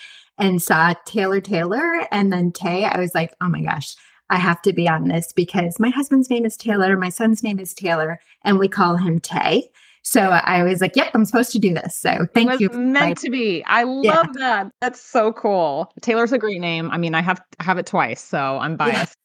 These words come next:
Speaker 2: but <laughs> I
Speaker 1: It's an
Speaker 2: love
Speaker 1: awesome
Speaker 2: that.
Speaker 1: name. <laughs>
Speaker 2: Yes, so cool. So you are an intuitive medium.
Speaker 1: Mm-hmm.
Speaker 2: Let's just get right into that. What exactly does that mean? Is that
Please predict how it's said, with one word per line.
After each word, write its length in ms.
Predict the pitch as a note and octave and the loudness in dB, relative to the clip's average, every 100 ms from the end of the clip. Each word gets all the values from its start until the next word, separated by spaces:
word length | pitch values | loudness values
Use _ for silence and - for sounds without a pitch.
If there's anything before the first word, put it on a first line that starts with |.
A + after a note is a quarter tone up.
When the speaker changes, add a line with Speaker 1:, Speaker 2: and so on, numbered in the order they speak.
| D3+ | -10
Speaker 2:
but 160 | C#3 | -6
<laughs> 20 | - | -2
I 600 | B3 F#4 D4 D#4+ D4+ C#4 - - | 0 0 2 0 0 -4 -8 -2
Speaker 1:
It's 180 | A3 A3+ | 2 4
an 40 | |
Speaker 2:
love 140 | A3+ G3 | 2 0
Speaker 1:
awesome 160 | E3+ | -2
Speaker 2:
that. 100 | E3+ G3+ | -4 -4
Speaker 1:
name. 420 | F#3 F3+ G#3+ - | -4 -4 -4 -4
<laughs> 60 | - | -2
Speaker 2:
Yes, 840 | A3+ B3 F4 G#4 B4+ B4 A#4 G#4+ | 2 4 4 2 0 -2 0 0
so 340 | - - D#4 D4+ | -2 -4 0 0
cool. 640 | - C4 A3 F3+ D3 G3+ - - - | 2 2 4 2 0 -4 -8 -20 -20
So 540 | - C#4 B3+ B3+ B3 - _ _ | -2 2 4 4 2 -2 _ _
you 280 | F#3+ F#3 A#3 | -2 2 4
are 220 | C4+ F#4+ G#4+ | 4 4 2
an 140 | B3+ | 2
intuitive 560 | B3 - A#3+ A#3 B3+ A3+ | 2 2 2 4 2 0
medium. 600 | F3 C#3 A2+ F#2+ D#3 B3 _ - | -2 -2 -6 -6 -6 -6 _ -10
Speaker 1:
Mm-hmm. 140 | F3+ F3 | -8 -2
Speaker 2:
Let's 240 | G3+ D4+ | -2 -2
just 480 | - D#4 D#4+ - - | -10 -12 -12 -14 -6
get 220 | F3+ A3 | 0 0
right 240 | D#3+ F3+ F3+ | 2 2 2
into 280 | F3+ F3 F3+ | 0 0 -2
that. 240 | G2 C#2+ | -2 -4
What 420 | D#3 D#3+ A3 E4 - | -4 0 0 0 -2
exactly 540 | A#3 A3 A3 G#3+ A#3 G3+ | 0 2 2 2 2 2
does 160 | F#3+ | 2
that 180 | F3+ D#3 | 2 0
mean? 240 | E3 B2 | 0 -2
Is 160 | - E3+ | -2 -4
that 280 | - F3+ B3 | 0 2 2